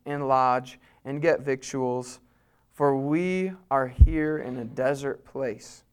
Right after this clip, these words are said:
But he said unto them, Give ye them to eat. And they said, We have no more but five loaves and two fishes, except we should go and buy meat for all this people.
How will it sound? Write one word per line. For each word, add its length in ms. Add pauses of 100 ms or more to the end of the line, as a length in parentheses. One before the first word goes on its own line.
(600)
But 100
he 80
said 260
unto 260
them, 380 (540)
Give 240
ye 240
them 280
to 220
eat. 280 (520)
And 140
they 160
said, 420 (540)
We 220
have 220
no 220
more 300
but 180
five 420
loaves 380
and 180
two 200
fishes, 680 (440)
except 500
we 120
should 260
go 280
and 180
buy 220
meat 500 (240)
for 160
all 180
this 200
people. 440